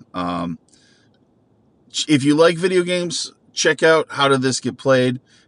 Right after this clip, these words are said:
Uh, they recently changed their format around. They've got a lot w-, wider range of, of content. Um,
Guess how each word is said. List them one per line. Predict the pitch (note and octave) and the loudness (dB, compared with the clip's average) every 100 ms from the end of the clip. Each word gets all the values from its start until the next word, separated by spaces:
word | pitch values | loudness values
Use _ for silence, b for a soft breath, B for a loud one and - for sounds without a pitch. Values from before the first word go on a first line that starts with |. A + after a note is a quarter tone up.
| - | -6
Uh, | G#2 | -2
they | G#2 | 0
recently | B2 C3+ - A#2+ | 0 -2 -2 -2
changed | A2 B2 A2+ | 0 2 2
their | A2+ F#2 | -2 -6
format | - C3 B2+ B2+ A#2+ | -6 -2 0 2 2
around. | A#2+ A#2+ A#2 | 2 2 0
They've | A2 F#2+ | -2 -6
got | A2+ G2+ - | -4 -4 -2
a | |
lot | G2+ A2 G#2+ - _ _ _ _ A2 - | -2 2 2 0 _ _ _ _ -16 -10
w-, | A2 - A2 | -12 -8 -8
wider | G2+ G#2 G#2 G2 A2 A2 G#2 | -8 -4 0 2 2 2 0
range | G2 G2 G2+ G2+ F2 | -2 -4 -4 -6 -6
of, | F2+ E2+ - | -8 -8 -12
of | F2 E2+ | -12 -12
content. | - A2 G#2 A2+ A2 - b b b b | -8 -6 -4 -6 -6 -8 b b b b
Um, | G#2 G2 F#2+ F#2 F2+ | -4 -2 -2 -4 -8